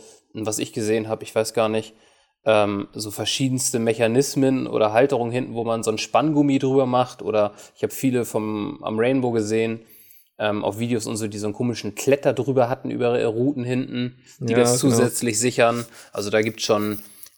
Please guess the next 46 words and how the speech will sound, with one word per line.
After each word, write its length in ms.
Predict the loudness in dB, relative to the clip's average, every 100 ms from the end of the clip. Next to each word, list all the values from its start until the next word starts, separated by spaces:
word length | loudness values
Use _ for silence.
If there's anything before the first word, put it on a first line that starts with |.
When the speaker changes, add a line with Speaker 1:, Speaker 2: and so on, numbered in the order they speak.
| -4
Speaker 1:
etliche 300 | -2 2 4
Speaker 2:
Oder 100 | 6
so 60 |
ein 40 | 6
Speaker 1:
Varianten. 680 | 6 4 4 2 -4 -6 -8 -16 -20 _ -20 -20 _ _
Speaker 2:
So 120 | -2
eine, 200 | 2 0
so 140 | 0
eine 160 | 2 2
Art, 460 | 2 2 0 -6 -2
äh, 380 | 0 0 -2 -8
es 140 | -14 -8
gibt 160 | 2
auch 80 | 4
manche, 200 | 4 2
die, 200 | -2 -4 _ -10
die 80 |
packen 300 | 2 2 4
sich 160 | 0 2
dann, 180 | 2 4
dann 120 | 2
auch 140 | 2
richtig 420 | 0 -2 -4 -6 0
dicht 300 | 0 2 0
auf 140 | 0
einen 160 | 0 0
Duplon-Griff 580 | 2 4 2 2 -2
zum 160 | 0 2
Beispiel 360 | 2 0 0 2
irgendwie 220 | 2 0
einen 100 | 0
Zopfgummi 520 | 0 -2 2 4 4
drauf, 380 | 6 4 4 2
ne? 160 | 0 0 -8 -20 -20 _
Dass 160 | -12
du 80 | -4
nochmal 320 | -2 2 2
ein 220 | 2 0
bisschen 260 | -2 -2 0
eine 100 | 2
extra 280 | 0 -2 -2
Verstärkung 560 | -2 -4 -4 -2 -2
hast. 240 | -4 -6 0
Speaker 1:
Genau, 340 | 2 4 2
ja. 180 | 2 2
Speaker 2:
Ähm, 200 | 2